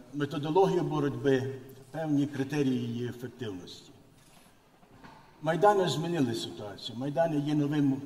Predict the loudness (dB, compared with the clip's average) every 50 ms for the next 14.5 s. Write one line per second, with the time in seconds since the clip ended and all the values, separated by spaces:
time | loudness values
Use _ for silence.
0 | -10 -14 -16 -18 -14 -4 0 0 2 2 2 2 2 2 2 2 0 -2 -2 -4
1 | -4 -2 0 0 0 2 2 0 0 0 -4 -8 -10 -10 -12 -16 -20 -20 -20 -20
2 | -20 _ _ _ _ _ _ _ _ _ _ _ _ -20 -20 -20 _ _ _ _
3 | -8 -4 -2 -2 -2 -2 -6 -8 -8 -6 -4 -4 -4 -6 -8 -12 -16 -16 -12 -8
4 | -4 0 0 2 4 2 2 0 -2 -6 -10 -12 -14 -18 -20 -20 -20 -20 -20 -20
5 | -20 -20 _ -20 -20 -20 _ _ _ _ _ _ _ _ -20 _ _ _ _ _
6 | _ _ _ _ _ _ _ _ _ _ _ _ _ _ _ _ -6 -2 0 2
7 | 4 6 6 6 4 2 -2 -6 -12 -16 -18 -20 -20 -20 -20 _ _ _ _ _
8 | _ -14 -10 -6 0 2 2 2 2 0 -4 -12 -16 -18 -20 -20 -20 -20 -20 -18
9 | -18 -16 -16 -16 -14 -8 -6 -6 -6 -4 -4 -4 -2 0 0 0 0 0 -2 -4
10 | -6 -8 -10 -12 -14 -16 -18 -20 -18 -16 -14 -14 -14 -8 -2 2 4 4 4 4
11 | 2 -2 -2 -4 -4 -6 -8 -12 -16 -18 -20 -14 -8 -6 -6 -4 -2 -2 -2 -2
12 | -2 -4 -6 -12 -16 -18 -20 -20 -20 -20 _ _ -20 -20 -20 -20 _ _ _ _
13 | -20 -20 _ _ _ _ _ _ -20 -20 -20 _ _ _ _ _ _ _ _ _
14 | _ _ -20 -16 -14 -14 -12 -12 -14